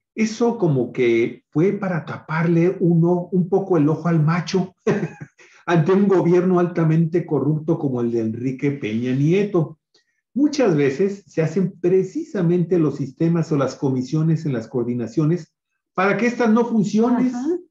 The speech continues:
Speaker 1: Pues estamos en las mismas, acusó este especialista, Olga. Y con esto, pues, fin-, simple y sencillamente un comentario, Alicia. Sí, para mí un, solamente un comentario. Vivimos en una simulación, vivimos en un sistema anticorrupción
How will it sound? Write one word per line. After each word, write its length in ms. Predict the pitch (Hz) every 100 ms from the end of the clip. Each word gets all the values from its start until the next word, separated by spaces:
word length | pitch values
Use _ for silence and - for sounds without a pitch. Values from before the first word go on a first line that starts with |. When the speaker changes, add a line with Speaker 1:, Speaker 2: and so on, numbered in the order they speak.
| _ _
Speaker 1:
Pues 160 | 214 214
estamos 460 | 208 220 185 151
en 80 | 143
las 200 | 131 131
mismas, 640 | 151 143 127 135 135 - _ _ _
acusó 720 | 123 131 123 143 139 147 - _
este 300 | 139 135 135
especialista, 880 | 135 135 - 127 131 143 139 139 139
Olga. 360 | 139 143 143 - - _ -
Y 80 | 165
con 160 | 196
esto, 260 | 226 220 -
pues, 240 | 190 -
fin-, 240 | 185 214 214
simple 280 | - 214 190
y 40 |
sencillamente 600 | 160 170 175 151 151 170
un 60 | 160
comentario, 520 | 147 107 107 - -
Alicia. 380 | _ _ _ _ _ _
Sí, 140 | 185
para 260 | 156 160 165
mí 100 | 208
un, 240 | 196 147
solamente 420 | - 123 58 57 -
un 60 |
comentario. 560 | - 139 55 - - _ _ _ _ _ _
Vivimos 420 | 120 120 139 127 -
en 100 | 113
una 160 | 127 123
simulación, 880 | - 110 113 120 123 226 277 - _ _ _ _ _ _
vivimos 560 | 123 123 131 135 135 -
en 140 | 117 127
un 60 |
sistema 600 | 123 113 - 127 131 139
anticorrupción 1000 | 139 110 127 127 117 113 - 151 160 -